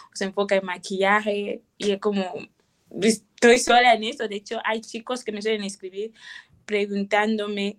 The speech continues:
que, o sea, hay un amigo que me escribió diciendo que hay chicos de Guinea que no me quieren hablar porque sienten que yo soy más inteligente que los chicos, que normalmente las cosas de historia son para chicos, no para,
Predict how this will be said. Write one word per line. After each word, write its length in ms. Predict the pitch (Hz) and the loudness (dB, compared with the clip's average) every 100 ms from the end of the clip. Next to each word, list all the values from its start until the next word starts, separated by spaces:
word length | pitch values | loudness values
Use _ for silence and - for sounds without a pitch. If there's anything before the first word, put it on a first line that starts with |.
| _ | _
que, 480 | 220 196 185 185 - _ _ _ - - _ - | -2 0 -2 -8 -12 _ _ _ -20 -20 _ 0
o 60 | |
sea, 320 | 240 226 190 - _ | 6 6 6 -2 _
hay 240 | - 285 277 | 0 0 -2
un 100 | 254 | -6
amigo 260 | 233 240 | -4 -6
que 80 | 254 | -6
me 60 | 226 | -10
escribió 340 | 226 214 214 | -6 -6 -4
diciendo 520 | 226 208 214 208 196 - | -6 -6 -6 -6 -6 -4
que 240 | 196 - - | -4 -4 -2
hay 360 | 214 214 202 202 | 2 4 4 0
chicos 460 | - 220 - 220 196 | -6 -6 -2 -2 -4
de 120 | 190 | -4
Guinea 420 | 196 190 196 208 | -2 -2 -2 -2
que 280 | - 202 190 | 0 0 0
no 140 | 196 214 | 0 2
me 120 | 214 | 4
quieren 260 | 214 208 196 | 6 6 6
hablar 360 | 185 185 226 | 2 0 0
porque 220 | 226 196 196 | -4 -2 -2
sienten 480 | - 214 220 202 | 2 2 4 0
que 240 | 202 190 196 _ _ _ _ _ - | 2 0 0 _ _ _ _ _ -2
yo 200 | 214 220 | 4 6
soy 220 | 233 226 | 6 8
más 340 | 226 220 226 - | 8 8 6 -2
inteligente 640 | 208 202 196 - 208 220 | -2 0 -2 -2 -2 0
que 100 | 214 | 0
los 180 | 196 190 | -2 -4
chicos, 400 | - 226 190 196 | -2 -2 0 4
que 140 | 220 208 | 4 6
normalmente 640 | 208 208 220 240 233 247 247 - - | 6 4 6 4 6 4 2 -10 2
las 240 | 208 214 - | 4 4 0
cosas 360 | 240 254 240 | -2 0 2
de 180 | 220 202 | 2 2
historia 680 | 220 - - 240 247 254 320 | -2 -4 2 4 4 -2 -4
son 240 | - 254 226 | -2 0 0
para 200 | 196 196 | -2 -8
chicos, 560 | - - - 202 - - | -8 -8 -8 -12 -14 -2
no 100 | 226 | 0
para, 200 | 214 185 | 2 0